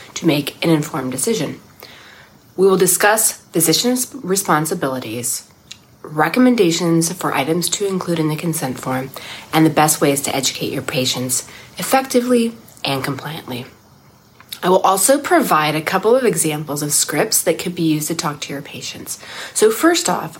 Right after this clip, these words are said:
I wanted to include physician responsibilities. So informed consent.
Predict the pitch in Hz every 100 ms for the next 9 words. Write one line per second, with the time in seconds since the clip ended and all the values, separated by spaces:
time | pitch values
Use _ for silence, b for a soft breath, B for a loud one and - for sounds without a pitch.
0 | - 156 160 165 185 - 233 214 - 156
1 | 147 - 170 175 254 392 440 - - 147
2 | 147 165 156 135 131 - - - - B
3 | B B - 175 165 - 196 196 247 240
4 | 240 - 233 226 - - - - -